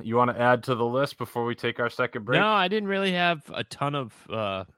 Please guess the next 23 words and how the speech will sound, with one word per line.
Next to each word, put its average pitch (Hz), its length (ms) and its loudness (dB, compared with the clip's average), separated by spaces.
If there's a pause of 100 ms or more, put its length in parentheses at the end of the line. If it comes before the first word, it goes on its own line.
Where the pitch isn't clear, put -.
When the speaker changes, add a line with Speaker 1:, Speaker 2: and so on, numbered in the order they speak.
(580)
Speaker 2:
additional 107 520 -6
add-ons. 90 600 -6 (180)
Speaker 1:
No, 165 120 2
there's 185 180 2
not 302 200 -2
a 196 40 0
lot. 131 280 8
I 135 60 10
mean, 143 260 6
there's 175 220 6
a 196 40 4
lot 156 240 8
of 117 80 -2
stores, 127 420 0
but 113 160 -10
there's 120 200 -6
not 139 180 -4
a 101 40 -4
ton 113 420 -4
of, 92 180 -6
like, 92 280 -4 (960)
high-end, 104 1000 2 (340)
like, 87 200 -4